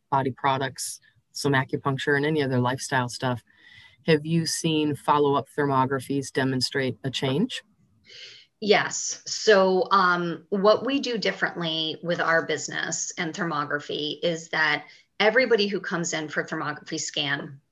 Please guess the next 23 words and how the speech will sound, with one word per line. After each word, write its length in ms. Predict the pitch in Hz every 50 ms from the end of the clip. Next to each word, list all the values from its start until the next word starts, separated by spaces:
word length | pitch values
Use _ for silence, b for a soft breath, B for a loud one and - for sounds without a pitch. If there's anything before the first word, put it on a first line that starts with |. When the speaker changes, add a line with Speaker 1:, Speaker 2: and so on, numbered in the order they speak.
| _ _ _ _ _ _ _ -
Speaker 2:
any-, 320 | - 254 240 226 202 165 - -
anywhere 600 | 226 233 220 185 156 - - - - - - - B B B B B B
Speaker 1:
Mm-hmm. 80 | -
Speaker 2:
gets 260 | 135 - - - -
a 40 | 196
report 420 | 190 214 - - - 175 156 - -
from 160 | 170 160 156
a 60 | 147
physician, 560 | - 156 151 - - - - - - - -
Western 360 | 165 180 190 - - 233 208
medicine 400 | 196 185 170 170 170 - 185 170 160
doc, 380 | 147 147 139 139 143 - -
board 220 | - 170 165 180 170
certified 500 | - - 170 151 165 - - - - 143
doc, 380 | - 143 135 147 151 - - - B B B B B
who 120 | - 208
is 140 | 190 180 170
then 180 | - 180 170 175
certified 500 | 170 - 185 165 165 170 - 175 170 160
in 120 | 170 180
thermo-, 360 | 175 190 180 165 151 147 147 - - -
thermography, 720 | - 175 170 165 160 151 - 160 - - - 208 196 170 - B B B B B B _ -
and, 140 | 208 196